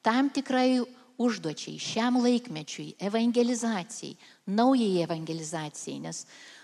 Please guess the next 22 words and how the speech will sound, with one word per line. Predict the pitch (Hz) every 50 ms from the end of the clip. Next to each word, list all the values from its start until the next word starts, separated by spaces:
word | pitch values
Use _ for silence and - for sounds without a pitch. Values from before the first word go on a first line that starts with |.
| - _
pasaulis | - 175 175 - 220 220 233 233 220 -
toks | - 240 240 - -
nukrikščionėjęs | 233 226 226 - 240 240 - - - - - 214 214 214 220 240 254 262 247 202 156 - - - - - 185
ir | 175 165 170 - - - - - -
jam | - 180 214 208 214 214
reikia | 220 233 233 226 220 - - 208 208 208 - - -
naujų | _ 202 214 220 220 220 214 254 294 294
sekminių, | 277 - - 240 - - 277 311 294 247 185 156 -
tos | - 175 165 - -
naujosios | 202 208 208 208 202 233 262 294 285 - 262 247 - -
ugnies, | 247 214 226 247 269 294 277 175 - - - -
kad | 170 - - - - - - - _
naujom | 190 190 202 202 208 208 269 285 294 277
formom, | - - 269 269 262 240 190 165 165 170
naujais | 175 185 190 196 196 262 285 285 233 202 185
būdais, | 226 269 285 214 185 185 175 -
su | - 214 202
nauja | 202 190 190 208 208 262 294 285
ugnim | 262 233 202 196 226 285 285 226 151 - - - - - - - - - - _ _
ir | 196 208 220 220 214 196 190 185 214 - - - - - _ _ _ _ _ 160
žodžiais, | 165 190 220 247 285 302 269 247 226 208 - - -
kurie | - - 202 202 208 208 196 180